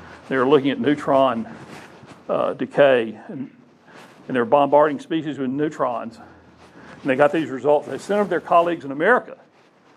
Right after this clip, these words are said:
and they tried to reprodu-, they reproduced, got totally different results.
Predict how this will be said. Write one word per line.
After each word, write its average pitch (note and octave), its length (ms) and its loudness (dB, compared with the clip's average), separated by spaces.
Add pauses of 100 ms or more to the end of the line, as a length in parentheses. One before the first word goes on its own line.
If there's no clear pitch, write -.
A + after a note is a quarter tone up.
(140)
and D3 100 -4
they F3 80 2
tried F3+ 300 4
to D3+ 60 -6
reprodu-, D3+ 460 -6
they D#3 140 0
reproduced, F3+ 560 -4 (220)
got E3+ 200 -4
totally B3+ 320 -2
different G#3+ 300 -8
results. D#3 480 -8